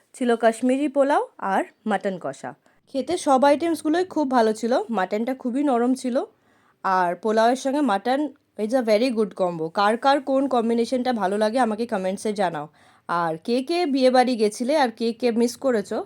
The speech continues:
সেটাও জানিও। শেষ করলাম এই ধোঁয়া বেরোনো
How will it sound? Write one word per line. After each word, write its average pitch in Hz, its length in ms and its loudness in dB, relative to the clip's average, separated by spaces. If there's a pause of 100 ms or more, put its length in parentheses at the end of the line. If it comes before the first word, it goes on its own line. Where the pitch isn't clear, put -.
সেটাও 208 360 0
জানিও। 151 360 -6 (400)
শেষ 254 320 0
করলাম 302 440 4
এই 220 180 0
ধোঁয়া 233 260 4
বেরোনো 233 440 4